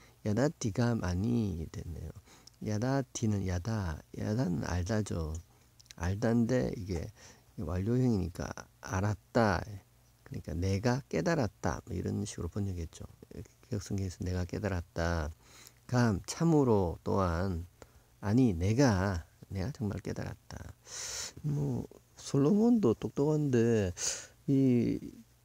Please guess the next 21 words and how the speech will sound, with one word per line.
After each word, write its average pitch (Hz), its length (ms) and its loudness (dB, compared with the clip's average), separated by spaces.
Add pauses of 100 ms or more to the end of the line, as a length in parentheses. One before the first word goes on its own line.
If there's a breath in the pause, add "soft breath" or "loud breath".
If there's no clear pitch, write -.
(260)
내가 131 360 2
깨달았다 233 720 6
정도로 110 720 6
말을 95 420 2
하는 110 220 2
것은 101 280 -4
아주 110 240 -6
중요한 110 360 0
말이겠죠. 87 680 -4 (1080 loud breath)
그게 - 260 -4
뭐냐면요. 90 800 0
쉐 117 300 2
미-, 98 200 0 (640 loud breath)
미케라, 127 760 4
쉐 - 340 0
미케라가, 120 960 2 (460 soft breath)
아, 82 120 -4 (100)
에하드다. 110 840 0
이랬어요. 90 500 -10
쉐 - 260 0
미케라, 98 640 -2